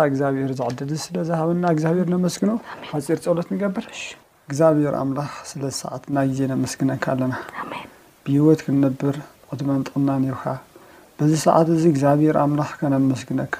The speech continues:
Speaker 1: ኣብ ቅድሚኻ ክንቀርብ ክቡር ዕድል ስለ ዝሃብካና ተመስገን።
Speaker 2: ኣሜን።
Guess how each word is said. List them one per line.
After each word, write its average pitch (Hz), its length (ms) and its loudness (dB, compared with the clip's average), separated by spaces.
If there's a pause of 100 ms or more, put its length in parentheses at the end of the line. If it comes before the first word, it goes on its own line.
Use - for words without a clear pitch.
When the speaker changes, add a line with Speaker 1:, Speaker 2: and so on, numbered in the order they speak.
(120)
Speaker 1:
ኣብ 143 160 0
ቅድሚኻ 170 440 4
ክንቀርብ 151 500 2 (320)
ክቡር 170 300 4
ዕድል 127 280 -2
ስለ - 240 -2
ዝሃብካና 131 560 -4
ተመስገን። - 500 -6 (160)
Speaker 2:
ኣሜን። - 300 -12